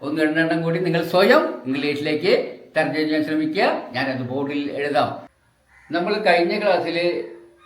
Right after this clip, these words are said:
പഠിച്ച വിശേഷണങ്ങളാണ് പട്ടണത്തിലേക്കുള്ള, കാട്ടിലുള്ള, കുട്ടികളോടുള്ള എന്നൊക്കെ, അല്ലേ?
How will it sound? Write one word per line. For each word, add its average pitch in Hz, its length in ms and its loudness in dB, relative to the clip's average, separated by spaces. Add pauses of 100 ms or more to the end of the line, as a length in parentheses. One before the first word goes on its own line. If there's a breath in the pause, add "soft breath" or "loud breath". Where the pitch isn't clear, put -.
(360)
പഠിച്ച 156 260 -2
വിശേഷണങ്ങളാണ് 156 840 0
പട്ടണത്തിലേക്കുള്ള, 147 1000 -4 (400)
കാട്ടിലുള്ള, 139 640 -4 (520)
കുട്ടികളോടുള്ള 147 960 -4
എന്നൊക്കെ, 135 360 -8
അല്ലേ? - 520 -6